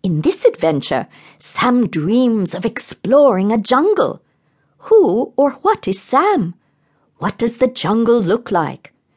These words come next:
What does who Sam meets look like? Create your own illustrations, drawings, and sketches on the following pages as you enjoy exploring the jungle with Sam. Philip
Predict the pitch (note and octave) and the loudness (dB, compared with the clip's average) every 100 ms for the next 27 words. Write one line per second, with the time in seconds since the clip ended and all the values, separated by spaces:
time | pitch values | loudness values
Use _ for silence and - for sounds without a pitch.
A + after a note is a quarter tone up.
0 | _ _ _ _ _ - G#4 - G#3+ G3 | _ _ _ _ _ -6 -4 -4 -6 -6
1 | - - D4+ A#3+ - A3+ G#3 G3 F3+ A#3 | -8 -4 -4 -4 -6 -2 0 0 0 -2
2 | B4+ - - G#3 - - D#3 C3+ - - | -4 -8 -6 -6 -6 -6 -6 -8 -16 -20
3 | _ _ _ _ _ - F#4+ D#4+ A#3+ A#3+ | _ _ _ _ _ -6 0 4 2 2
4 | A3+ G#3+ - F#4+ G#4 G4 D#4 D#4 - - | 2 2 4 4 4 4 2 0 -4 -2
5 | A3+ G3+ - F#3+ F3+ F3+ - - E3+ G#3 | 0 0 -2 -4 -2 -4 -10 -12 -2 2
6 | A3 A#3 B3 C4 - A#3 D#4 F4 - F#4+ | 4 2 0 -2 -2 0 0 -2 -2 -4
7 | - F#3+ D3 - _ - F#3 D#3 - F#4+ | -2 -2 -2 -6 _ -4 -4 -2 2 4
8 | C#4 C4 A#3+ A3 A3 G3+ G3+ G#3 - - | 4 2 0 0 0 0 0 -2 -8 -14
9 | - A3+ A3+ C#4 C#4 A3+ A3+ G#3+ F4+ E4 | -4 -2 0 2 2 2 0 0 2 4
10 | A#3 F#3 G3 - - - D3+ G#3+ B3+ C4 | 2 0 -6 -10 -14 -12 -2 2 4 2
11 | C#4 C4+ B3+ - - A3+ G#3 G#3 F3+ F#3+ | 2 2 0 -2 -2 0 2 2 0 -4
12 | - - F3+ F3+ C3 - - _ _ _ | -6 -6 -2 0 -2 -8 -16 _ _ _
13 | _ _ _ - C4+ D4 F#4+ | _ _ _ -2 0 0 -2